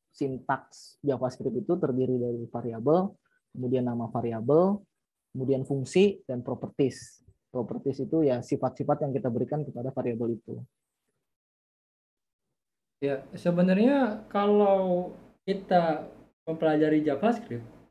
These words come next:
Speaker 2: JavaScript inilah yang digunakan oleh Google untuk menggunakan, eh, sebagai dasar sebag-,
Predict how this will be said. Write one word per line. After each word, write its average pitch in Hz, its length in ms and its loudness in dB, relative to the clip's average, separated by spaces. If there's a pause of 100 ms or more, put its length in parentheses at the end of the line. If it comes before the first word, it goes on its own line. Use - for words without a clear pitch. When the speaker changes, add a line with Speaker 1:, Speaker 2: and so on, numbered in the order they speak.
(520)
Speaker 2:
JavaScript 196 560 4
inilah 294 480 4
yang 226 240 6
digunakan 175 640 4 (100)
oleh 170 300 0
Google 165 500 -2 (460)
untuk 175 340 0
menggunakan, 180 600 2 (340)
eh, 165 340 -4
sebagai 160 400 0
dasar 156 300 0
sebag-, 156 340 -2